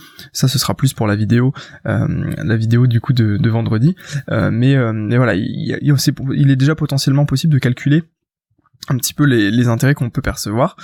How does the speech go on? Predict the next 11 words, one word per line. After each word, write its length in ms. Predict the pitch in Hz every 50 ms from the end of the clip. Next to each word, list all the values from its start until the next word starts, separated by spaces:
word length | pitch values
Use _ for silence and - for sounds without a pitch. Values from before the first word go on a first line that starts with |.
| - - - - 139 - -
euh, 300 | 107 104 98 98 104 98 - 143 -
tout 160 | - 160 185
en 60 | 180
sachant 320 | 180 190 175 - 196 196
que, 200 | - - - - - _ _ _
ok, 200 | 170 156 - 160 135 113
on 120 | - 131 139
garde 400 | 135 156 151 139 135 120 113 - -
des 160 | - 123 117
intérêts, 380 | 117 117 - 139 131 160 175
mais 320 | 165 135 139 151 185 202